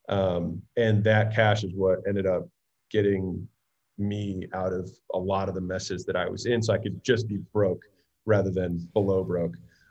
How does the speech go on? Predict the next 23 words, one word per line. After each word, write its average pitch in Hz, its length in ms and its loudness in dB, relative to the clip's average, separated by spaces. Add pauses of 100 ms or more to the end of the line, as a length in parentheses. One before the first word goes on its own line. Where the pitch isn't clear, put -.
(120)
Um, 101 520 8 (480)
but 127 200 6
it 127 60 6
was, 117 380 0
so - 140 2
it 127 40 6
was 117 160 2
just, 135 220 0 (400)
when 127 180 4
things 160 340 6
got 139 240 4
hard, 113 400 6
she 110 180 -2
got 95 260 -2
harder. 82 540 -4
And 113 120 4
I 107 60 4
think 117 200 0
that 113 120 0
the 110 60 -4
people 131 380 -4
that 113 140 4
I 104 280 2